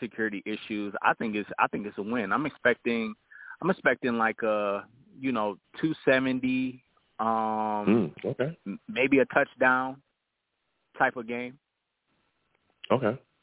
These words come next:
Speaker 1: That's,
Speaker 2: Who
Speaker 1: that's
Speaker 2: do you
Speaker 1: what
Speaker 2: think
Speaker 1: I'm
Speaker 2: catches
Speaker 1: expecting
Speaker 2: the
Speaker 1: from
Speaker 2: first
Speaker 1: Zach Wilson.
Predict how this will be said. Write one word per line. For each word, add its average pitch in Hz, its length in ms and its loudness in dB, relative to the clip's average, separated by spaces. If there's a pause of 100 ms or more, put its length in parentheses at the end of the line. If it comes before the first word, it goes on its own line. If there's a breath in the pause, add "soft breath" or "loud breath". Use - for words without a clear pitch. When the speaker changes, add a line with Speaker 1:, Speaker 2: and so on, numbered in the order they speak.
(500)
Speaker 1:
That's, 131 160 -6 (180)
Speaker 2:
Who 143 80 6
Speaker 1:
that's 147 80 4
Speaker 2:
do 196 40 0
you 220 60 2
Speaker 1:
what 233 60 0
Speaker 2:
think 151 120 0
Speaker 1:
I'm - 20 -12
Speaker 2:
catches - 60 -4
Speaker 1:
expecting 120 280 0
Speaker 2:
the 101 60 -6
Speaker 1:
from 110 80 -10
Speaker 2:
first 113 140 4
Speaker 1:
Zach 104 140 0
Wilson. 110 340 -4